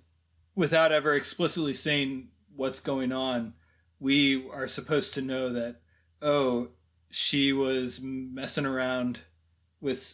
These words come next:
Soda Pop, and he was kind of like this symbol of what could go right, of, of what, how love could be real, except for Sandy, it wasn't even as real as we thought.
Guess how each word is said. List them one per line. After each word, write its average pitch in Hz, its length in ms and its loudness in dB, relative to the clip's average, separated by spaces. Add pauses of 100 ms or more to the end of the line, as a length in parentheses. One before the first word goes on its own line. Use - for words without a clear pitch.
Soda 120 340 0
Pop, 117 360 -6 (600)
and 123 340 0
he 151 180 0
was 147 180 2
kind 147 220 2
of 135 80 0
like 131 220 -2
this - 260 -6 (400)
symbol 139 580 2
of 127 280 -4 (500)
what 147 280 -2
could 151 160 -4
go 139 180 2
right, 127 400 2
of, 123 320 -16
of 123 180 -12 (280)
what, 139 340 -10
how 147 180 2
love 135 300 0
could 147 160 -2
be 131 140 -2
real, 123 400 0
except 117 400 -4
for 135 200 -10
Sandy, 131 440 -2
it 123 80 -8
wasn't 123 280 -8
even 123 220 -2
as 113 140 -8
real 123 300 -10
as 110 120 -16
we 123 100 -12
thought. 117 380 -10